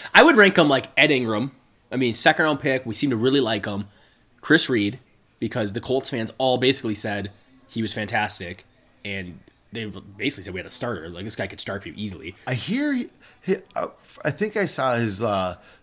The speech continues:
Speaker 2: like, pass blocking grade at right guard, though, is not
Speaker 1: Good.
Speaker 2: like, no, it's, like, thirty-five. So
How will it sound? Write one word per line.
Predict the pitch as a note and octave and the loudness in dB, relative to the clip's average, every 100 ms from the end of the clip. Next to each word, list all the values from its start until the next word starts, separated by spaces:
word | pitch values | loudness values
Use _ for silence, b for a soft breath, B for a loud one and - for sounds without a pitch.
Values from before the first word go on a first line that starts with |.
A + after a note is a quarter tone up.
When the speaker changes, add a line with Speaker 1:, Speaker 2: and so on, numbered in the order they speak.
| - | -8
Speaker 2:
like, | G#2 G2 | -8 -4
pass | A#2+ G#2 G2+ | -2 -2 -2
blocking | - G2 - G2 | -6 -8 -8 -10
grade | F#2 F#2+ F2+ | -6 -6 -6
at | B1+ | -8
right | F#2 F2+ | -10 -10
guard, | - E2+ F#2 | -8 -8 -8
though, | F#2 G2 G2 - | -6 -6 -6 -8
is | G2 F#2+ F2+ | -8 -8 -6
not | F#2 F2+ F2 - _ _ _ _ _ - | -6 -6 -8 -14 _ _ _ _ _ -8
Speaker 1:
Good. | A2 G#2 | -6 -4
Speaker 2:
like, | G2+ F#2+ | -6 -10
no, | F2+ G#2 F#2+ | -10 -8 -6
it's, | F2+ - | -6 -8
like, | G2 | -8
thirty-five. | - - G#2+ G2+ F#2+ F2 E2+ F2+ G#2+ - b b b b b - | -10 -4 -2 -2 -6 -8 -8 -8 -12 -16 b b b b b -8
So | - D3+ C3 G2+ | 0 4 6 4